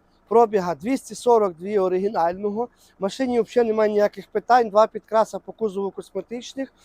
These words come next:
Хімчистка, поліровка. Немає ніяких ні чеків, нічого, все бачили. Ціна буде в районі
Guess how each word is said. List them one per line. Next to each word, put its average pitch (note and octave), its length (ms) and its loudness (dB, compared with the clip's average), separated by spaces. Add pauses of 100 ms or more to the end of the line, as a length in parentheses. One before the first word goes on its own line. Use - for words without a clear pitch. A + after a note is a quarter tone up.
(260)
Хімчистка, A3+ 500 -6
поліровка. A3+ 720 0 (340)
Немає A3+ 280 2
ніяких A3 400 0
ні G#3+ 80 -8
чеків, A#3+ 380 -4
нічого, A3 320 0
все G#3+ 220 -4
бачили. E3+ 500 -2 (560)
Ціна C4 380 2
буде A#3 320 0
в G#3+ 80 -2
районі A3 720 2